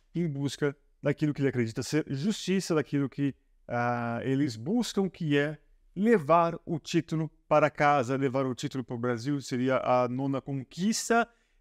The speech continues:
e a décima sexta da história da Ferrari. Carlos, agora, eh, você conversou junto comigo com ele, o que que você achou no geralzão ali?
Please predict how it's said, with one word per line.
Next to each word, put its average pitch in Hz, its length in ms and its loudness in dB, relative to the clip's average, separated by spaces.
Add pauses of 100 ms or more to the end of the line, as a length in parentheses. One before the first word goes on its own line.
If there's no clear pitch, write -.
e 131 80 2
a 127 40 6
décima 135 440 2
sexta 135 680 -2
da 123 240 2
história 139 320 -2
da 135 100 -4
Ferrari. 143 460 0
Carlos, 156 600 -2
agora, 170 480 2 (640)
eh, 151 720 4
você 175 520 2 (400)
conversou 156 560 0 (200)
junto 131 340 0
comigo 147 300 2
com 165 240 0
ele, 202 240 6
o 151 40 -4
que 220 120 -6
que - 160 -12
você 214 260 -2
achou 175 300 0
no 175 120 2
geralzão 147 720 2
ali? 143 260 2